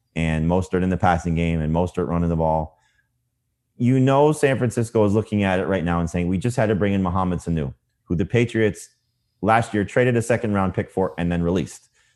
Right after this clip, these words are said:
So it probably tells you the state of Mohamed Sanu right now, that he's not gonna be great. But Ayuk may not play again. Samuel's on I R,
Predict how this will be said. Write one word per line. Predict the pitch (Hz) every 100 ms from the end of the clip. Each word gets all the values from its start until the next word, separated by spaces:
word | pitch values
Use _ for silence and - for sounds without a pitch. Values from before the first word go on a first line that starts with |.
| _
So | -
it | 95
probably | 117 117 120
tells | 113 104
you | 107
the | 92
state | 90 98 98
of | 85
Mohamed | 90 90 85
Sanu | 85 82
right | 76 65
now, | 73
that | 69 76
he's | 87 78
not | 85 82
gonna | - 80
be | 78
great. | 73 - _ _ _ _ _ -
But | 110 98 -
Ayuk | 92 98 113 110
may | 98 95
not | 82
play | - 131
again. | 127 131 120 117
Samuel's | - 95 90 87
on | 80
I | 78 87
R, | 117 113 107 -